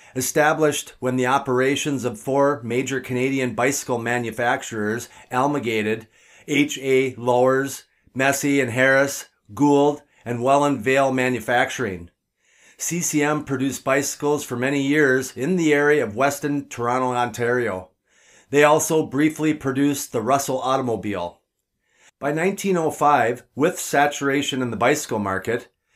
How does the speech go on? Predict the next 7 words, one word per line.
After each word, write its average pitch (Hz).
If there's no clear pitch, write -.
C 185
C 175
M 160
began 139
producing 131
hockey 123
skates 123